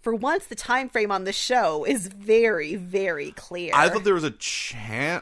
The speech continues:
Speaker 2: I mean, no, we do know the time's not. I was trying to think of if, like
Speaker 1: I mean, I guess unless Taylor was very bad at her cycle, 'cause she could be pregnant from before she ran away to France,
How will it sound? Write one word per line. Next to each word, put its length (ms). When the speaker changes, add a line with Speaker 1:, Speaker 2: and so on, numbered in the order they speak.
Speaker 2:
I 140
mean, 180
no, 240
we 160
do 180
know 120
the 80
time's 260
not. 100
I 60
was 180
trying 180
to 60
think 140
of 60
if, 160
like 220
Speaker 1:
I 100
mean, 100
I 60
guess 180
unless 480
Taylor 460
was 160
very 260
bad 300
at 60
her 120
cycle, 260
'cause 160
she 140
could 160
be 100
pregnant 400
from 180
before 420
she 160
ran 180
away 160
to 80
France, 640